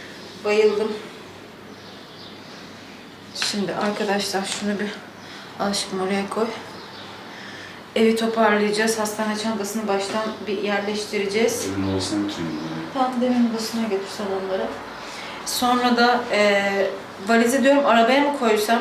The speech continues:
Speaker 1: Bu videoyu yükleyeceğim zaten, izleyeceksiniz. Valiz diyorum arabaya mı koysam yoksa evde mi dursa onu bilemedim. Onu size sormak istedim. Arabada da şimdi çok, çok güneş oluyor. Ankara acayip derecede sıcak.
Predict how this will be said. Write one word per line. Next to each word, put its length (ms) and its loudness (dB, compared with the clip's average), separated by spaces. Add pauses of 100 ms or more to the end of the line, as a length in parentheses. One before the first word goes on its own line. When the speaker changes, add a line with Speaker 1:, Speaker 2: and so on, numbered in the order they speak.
(140)
Speaker 1:
Bu 100 0
videoyu 220 4
yükleyeceğim 520 4
zaten, 260 0
izleyeceksiniz. 760 2 (440)
Valiz 280 4
diyorum 220 6
arabaya 380 6
mı 180 2
koysam 480 6 (180)
yoksa 280 6
evde 240 6
mi 180 4
dursa 260 2
onu 240 4
bilemedim. 480 6 (520)
Onu 180 6
size 180 2
sormak 440 6
istedim. 460 2 (140)
Arabada 440 8
da 60 4
şimdi 280 -2
çok, 180 -8
çok 260 0
güneş 340 2
oluyor. 300 4
Ankara 520 0
acayip 480 4
derecede 280 4
sıcak. 420 2